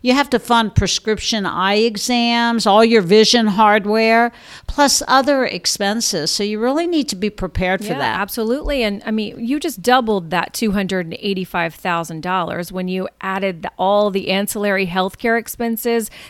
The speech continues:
Speaker 2: that Medicare doesn't cover.
Speaker 1: You got it. There's a lot to learn before you make that Medicare buy decision. Don't just read the propaganda about Medicare. Educate yourself and align yourself with someone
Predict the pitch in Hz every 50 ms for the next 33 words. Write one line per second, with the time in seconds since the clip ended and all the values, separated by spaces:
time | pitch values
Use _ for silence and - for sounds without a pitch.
0 | - - 202 180 - 208 196 190 190 196 185 - 208 175 170 165 160 156 - 196
1 | 180 190 190 156 165 156 - - - - 170 156 - - - - - - - _
2 | _ _ _ - - 226 196 170 214 196 202 214 233 233 220 175 170 - - -
3 | 285 277 294 302 277 262 226 214 220 226 254 285 294 294 - 294 277 285 294 285
4 | 269 247 214 196 185 - - 226 233 208 233 247 226 226 214 220 202 - 214 202
5 | 196 180 180 202 208 208 208 - - - 208 190 170 160 180 185 196 220 208 196
6 | 185 165 - - 196 185 180 170 - - 180 170 165 165 151 - - - - -
7 | - _ _ _ _ - - 233 226 254 262 294 285 285 - 285 269 - - -
8 | 240 247 254 233 240 240 247 247 202 214 208 - - 233 226 226 226 226 233 208
9 | 185 180 208 220 220 220 233 233 208 185 175 180 175 185 208 185 202 196 202 202
10 | 196 190 214 208 214 220 247 240 - - 226 208 190 180 175 175 - - 226 269
11 | 302 311 - 392 403 - - 302 311 285 254 240 262 233 208 - - - 220 196
12 | 190 185 175 - 226 220 214 214 220 226 247 262 277 294 294 302 285 - - -
13 | 277 262 262 - 226 233 208 - - - - 277 277 285 311 311 285 262 240 220
14 | 214 214